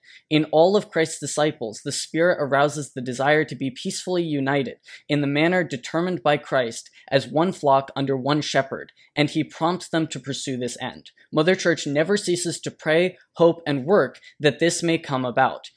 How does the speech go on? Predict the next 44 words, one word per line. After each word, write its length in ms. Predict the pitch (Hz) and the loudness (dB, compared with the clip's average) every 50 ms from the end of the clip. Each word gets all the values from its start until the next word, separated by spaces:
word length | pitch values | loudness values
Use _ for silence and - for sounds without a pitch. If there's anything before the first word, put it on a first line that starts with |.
| _ - | _ -8
She 260 | - - 165 160 - | -4 -2 -2 0 0
exhorts 540 | 151 139 127 - 156 160 185 202 202 - - | 0 -2 -2 -2 0 2 2 2 2 0 -2
her 120 | 175 151 | -2 -2
children 520 | - - - 180 170 160 - 175 170 165 | -2 -2 -2 -2 -2 -2 -2 -4 -4 -4
to 100 | - 147 | -6 -8
purification 800 | 123 - - 170 185 180 185 175 - 175 160 151 - - 160 147 | -12 -6 -4 -2 -2 -2 -2 -4 -4 -4 -4 -4 -2 -4 -4 -4
and 200 | - 139 139 123 | -4 -4 -6 -4
renewal 500 | 139 147 165 196 190 151 127 113 - - - - - | -4 -2 0 2 2 2 0 0 -4 -8 -14 -20 -14
so 240 | - - 170 165 151 | -4 0 2 2 2
that 180 | 147 147 143 - | 2 -2 -4 -6
the 100 | - 131 | -6 -8
sign 400 | - - - 147 156 175 190 185 | -6 -4 -2 -2 -2 0 -2 -2
of 140 | 175 - - | -4 -6 -4
Christ 360 | - 151 143 147 139 - - | 0 0 2 2 0 -2 -6
may 100 | 139 131 | -6 -6
shine 320 | 120 - - 139 139 139 139 | -6 -4 -4 -2 -2 -2 -2
more 220 | 127 131 151 160 | -2 0 0 0
brightly 500 | 139 143 139 131 127 - 131 135 127 131 - _ _ - | 0 2 0 0 0 -2 -4 -6 -6 -8 -10 _ _ -2
over 220 | 143 143 135 151 | -2 -2 0 0
the 140 | 139 151 143 | -2 -2 -2
face 400 | - - 123 120 120 - - - - | -2 -2 -4 -4 -4 -8 -10 -12 -10
of 220 | 113 113 104 - - | -10 -10 -10 -10 -8
the 140 | 113 127 | -2 0
earth." 320 | 139 143 120 - - - - _ _ _ - - - - | 2 2 2 0 -6 -18 -20 _ _ _ -20 -16 -8 -2
Now, 140 | 147 147 | 0 0
some 240 | 143 - 190 196 208 | 2 2 2 0 0
people 360 | 202 214 214 - - 185 170 | 0 -2 -4 -2 0 -2 0
will 220 | 151 147 139 131 - | 2 2 2 0 0
allege 540 | - 135 156 190 190 156 147 156 147 - - - - _ | 0 2 4 6 6 6 4 2 -2 -8 -12 -16 -20 _
that 360 | - 147 139 147 143 139 - | -6 0 4 4 4 4 2
this 140 | 151 143 - | 0 -2 -2
is 120 | 151 139 - | -2 -2 -2
saying, 260 | 143 139 139 139 147 - | -2 0 -2 -2 0 4
"Oh, 220 | 196 196 160 123 | 6 6 6 6
Protestants 600 | - - - 185 180 170 - - 170 151 131 - | 2 0 2 2 2 2 0 -4 -4 -4 -4 -4
and 80 | 143 135 | -4 -6
schismatics, 720 | - - 165 147 - - 185 196 170 131 - - - - - _ _ _ | -4 -4 -6 -4 -4 -2 0 0 0 0 -2 -4 -8 -12 -12 _ _ _
they, 600 | - 151 139 160 156 156 160 156 156 151 143 - | -6 0 2 4 6 6 6 6 4 2 -2 -2
you 100 | 156 156 | -2 -2
know, 120 | 147 131 - | -2 0 0
are 160 | - 143 139 | 0 0 0
saved 400 | - - 208 196 175 151 - - | 2 2 2 4 4 2 0 2
by 160 | 139 135 139 | 2 2 2
their 360 | 120 131 135 135 139 135 - | 4 2 2 2 2 2 0